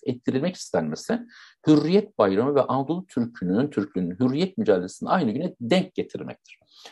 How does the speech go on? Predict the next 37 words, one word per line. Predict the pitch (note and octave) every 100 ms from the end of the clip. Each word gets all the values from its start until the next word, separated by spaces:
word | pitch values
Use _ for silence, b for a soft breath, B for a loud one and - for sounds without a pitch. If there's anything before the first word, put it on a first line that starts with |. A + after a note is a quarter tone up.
| B -
Peki | F#3+ F3+ B2+
hürriyet | B2 B2 E3 F#3+
ka-, | - D3 -
o | D3
kadar | - G#3+ E4
önemli | C4 A3 G#3
cümleler | F3+ F3 F3+ C#4+ C#4
ki | B2+
bunlar. | G2 D#2+ D2+ -
Bak | -
o | - C#3
kadar | G#3 D#4+
önemli | D#4+ D4+ G3 F3+
cümleler | D#3+ D#3 B3+ - -
ki. | - B B B B B
Hürriyet | C3+ E3+ A#3
kahramanlarımız | - D3 C#3 B2+ A#2 A2+ G2+ G2+ -
kimdi? | - F2+ G2 G3+ A#2+
Yirmi | A2 G#2+
üç | -
Temmuz | F#2+ F#2 E2+ -
bin | F#2+
dokuz | F2+ -
yüz | -
sekizde | F2 F2 E2+
meşrutiyeti | E2+ - F2 - - -
ilan | D#2+ D#2+
ettiren | D#2 - B2+ G#3 B3 b b b b -
Enver | A#2 B2+ D3 -
Paşa | - - E2
ile | D#2+ B2+ B3 - _ _ _ -
Resneli | G2 - - A2 B2+
Niyazi'ydi. | G2+ F#2 E2+ D#2+ D#2 -
Hatırladınız | - G2 A2 A2+ A2+ F#2 -
değil | -
mi | E2
arkadaşlar | D2+ E2 D2+ - -